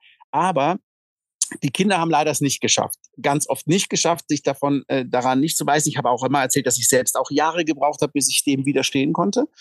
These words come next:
Und dann konnte ich den aber am nächsten Morgen, konnte ich die aus dem Bett holen. Ähm, und das war der nächste positive Effekt,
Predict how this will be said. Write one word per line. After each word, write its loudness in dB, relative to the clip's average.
Und 0
dann 0
konnte -2
ich -4
den 0
aber 0
am 2
nächsten 0
Morgen, 0
konnte -2
ich -6
die 0
aus -2
dem 2
Bett -2
holen. 2
Ähm, 2
und -2
das 0
war -2
der 2
nächste 0
positive 0
Effekt, -2